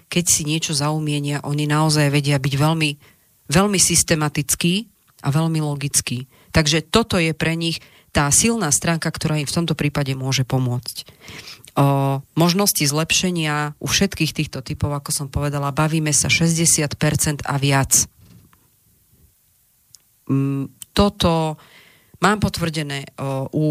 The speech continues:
niektorých lekárov, ktorí si to už všímajú x rokov. Mm,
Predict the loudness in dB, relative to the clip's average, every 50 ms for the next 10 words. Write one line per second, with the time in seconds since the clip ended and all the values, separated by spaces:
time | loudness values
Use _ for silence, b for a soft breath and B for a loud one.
0 | 2 2 2 2 2 0 0 0 2 2 2 2 2 0 -2 -2 -2 -2 0 0
1 | 0 -2 -4 -4 -4 -2 -2 0 0 0 0 0 -2 -2 0 0 0 0 2 2
2 | 2 2 2 2 2 0 0 0 -2 -4 -6 -6 -4 -2 -2 -2 -2 0 0 2
3 | 2 2 0 -2 B B B B B B B B B _ _ _ _ -4 -2 0
4 | 0 0 0 0 0 -2 -4